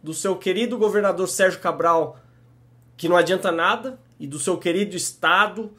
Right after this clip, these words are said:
né? Af-, afinal, você é apenas mais uma parte do Estado e reforça e legitima esse poder estatal.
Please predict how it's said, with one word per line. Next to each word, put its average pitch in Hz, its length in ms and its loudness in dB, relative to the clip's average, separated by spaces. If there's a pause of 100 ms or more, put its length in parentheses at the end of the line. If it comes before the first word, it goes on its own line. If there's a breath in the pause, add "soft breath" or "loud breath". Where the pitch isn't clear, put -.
(380 soft breath)
né? 147 140 -2
Af-, 156 300 0
afinal, 160 500 0
você 185 320 -4
é 185 60 2
apenas 180 500 -2
mais 160 460 -2
uma 202 400 -2
parte 175 400 -2
do 151 60 -14
Estado 160 420 -4
e - 20 -2
reforça 170 840 -2
e 156 80 -8
legitima 165 800 -6
esse - 120 -8
poder 156 300 -4
estatal. 190 680 -4